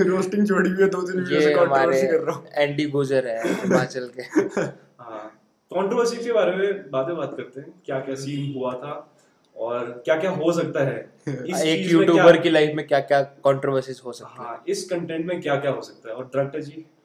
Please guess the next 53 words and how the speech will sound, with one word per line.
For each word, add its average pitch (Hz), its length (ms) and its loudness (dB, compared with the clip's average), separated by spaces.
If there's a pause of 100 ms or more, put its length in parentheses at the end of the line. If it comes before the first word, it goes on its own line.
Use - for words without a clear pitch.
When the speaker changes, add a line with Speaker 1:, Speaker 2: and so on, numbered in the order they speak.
(200)
Speaker 3:
यार 208 120 -4
जानते 165 400 -4
तो 180 280 -6
वैसे 156 260 -6
हिमाचल 135 500 -4
वाले 190 180 4
तो 196 60 -2
सारे 156 180 -2
जानते 139 280 -2
हैं, 123 60 0
Speaker 2:
हाँ, 123 180 -6
but 147 120 2
Speaker 3:
but - 140 -6
Speaker 2:
फिर 196 160 12
Speaker 3:
all, 196 100 10
Speaker 2:
भी 175 80 8
Speaker 3:
all 185 140 12
Speaker 2:
कुछ, 202 100 12
Speaker 3:
over 165 140 4
India। 131 200 2
Speaker 2:
कुछ 160 200 -2
और 143 320 6
भी 147 80 -6
लोग 143 180 2
होंगे, 135 300 0
तो 139 120 -4
I 139 120 4
make 139 220 -4 (120)
public 135 280 0
reaction 135 420 -4
videos 139 260 -2
और 131 220 -2
व्लॉग्स 123 380 -2
भी 131 60 -6
बनाता 120 340 -10
हूँ 120 80 -16
कभी-कभी, 120 420 -8
so 120 120 -16 (880)
that's 113 260 -10
my 110 180 -14
kind 110 160 -14
of - 40 -20
stuff। - 240 -20 (400)
Speaker 3:
Jack 190 140 2
of - 160 -2
all - 200 -8
trades, - 420 -20 (440)
like, 143 160 -6 (600)
Speaker 2:
Yeah। 107 320 -6
Speaker 3:
I 127 220 0
want 185 140 0
to 170 140 -6
do, 196 200 0